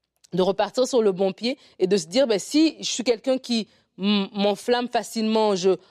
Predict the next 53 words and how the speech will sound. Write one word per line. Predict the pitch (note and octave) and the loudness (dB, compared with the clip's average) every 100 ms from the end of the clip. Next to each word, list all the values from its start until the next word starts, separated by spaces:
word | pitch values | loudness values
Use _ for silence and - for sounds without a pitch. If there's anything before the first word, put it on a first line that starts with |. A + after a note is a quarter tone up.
| _ - | _ -2
Ah | A3+ | 2
oui, | A#3 | 2
je | G3+ | 2
vais | G3+ | 0
essayer | G3+ A3+ | 0 0
ce | A#3 | 0
nouveau | G#3+ F#3+ G3+ | 0 2 -2
truc. | - G#3+ _ - | -2 -8 _ -4
Ah | B3+ B3+ | 0 0
oui, | B3+ | 2
ah | C4+ | 2
oui, | B3+ | 2
ça, | B3 | 0
je | A#3 | 0
vais | A3 | -2
faire. | G#3 A3+ | 0 2
Ah | G#3+ | 2
oui, | G#3+ | 2
ça, | C4 | 0
je | A3+ | -2
vais | G#3+ | -2
faire, | A#3 | -2
ça, | G#3+ G#3+ | 0 -2
je | F3+ | -2
vais | |
faire. » | F3 A3+ C4 _ _ - | -8 -6 -6 _ _ -4
Et | G3 | 0
puis | B3+ | 0
finalement, | - B3 A3+ A#3 B3+ | 0 0 2 2 0
j'ai | G#3 | -2
plein, | G3 C#4 C#4+ | -4 0 0
plein | C#4 B3+ | 0 -2
de | A#3+ | -2
choses | B3+ | -6
et | G#3+ | -8
du | F#3 | -8
coup, | B3+ | -4
j'arrive | A3+ G3 F3+ | -2 -2 -2
pas | - | -2
à | G3+ | -2
gérer. | E3+ F3+ G3 - _ _ | -2 -4 -4 -8 _ _
De | F#3+ | -4
dire, « | G3 B3+ | 0 -2
Ok, | - G3+ | -2 -2
dans | G#3+ | -2
cette | D4 C4+ | -2 0
nouvelle | B3 A#3 | 2 2
année, | G#3+ G3 A#3+ _ _ - | 0 -4 -6 _ _ -8
j'y | F3+ | -2
vais | A3 | 2
aussi | C4 C#4+ C#4+ | 0 0 -2
avec, | A#3+ G3+ A#3+ B3+ | -2 0 -2 0
euh, | F#3 | -2